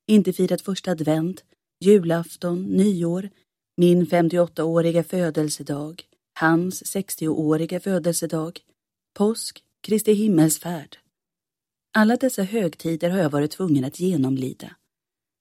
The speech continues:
Varenda en kändes som en käftsmäll och erinrade om min längtan efter honom. Livet med alla sina gupp och kurvor gick i stå.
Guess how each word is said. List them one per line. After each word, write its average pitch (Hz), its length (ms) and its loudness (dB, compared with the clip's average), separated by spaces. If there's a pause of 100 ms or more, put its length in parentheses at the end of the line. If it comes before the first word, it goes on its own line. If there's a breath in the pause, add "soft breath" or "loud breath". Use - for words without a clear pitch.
(260)
Varenda 175 540 4
en 170 360 2
kändes 147 420 2
som 147 160 4
en 143 120 4
käftsmäll - 920 -8 (280)
och 160 140 -4
erinrade 156 680 0
om 160 100 -2
min 143 220 4
längtan 147 680 0
efter 147 260 -8
honom. 156 440 -10 (1400)
Livet 202 460 -2
med 202 140 -4
alla 185 220 0
sina 185 260 -2
gupp 160 360 -8
och 170 120 -14
kurvor 160 560 -2
gick 160 260 -6
i 156 40 -8
stå. 147 380 -12